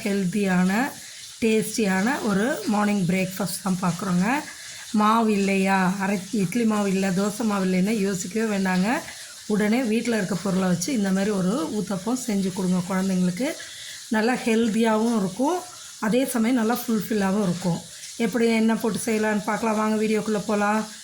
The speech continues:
பாருங்க, ஒரு பேன் எடுத்து வச்சாச்சுங்க. அதுல வந்து நல்லா ஒரு கப்பு ஃபுல்லா ஓட்ஸுங்க.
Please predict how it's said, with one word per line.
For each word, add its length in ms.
பாருங்க, 480
ஒரு 180
பேன் 420
எடுத்து 300
வச்சாச்சுங்க. 600
அதுல 340
வந்து 380
நல்லா 480
ஒரு 320
கப்பு 300
ஃபுல்லா 440
ஓட்ஸுங்க. 800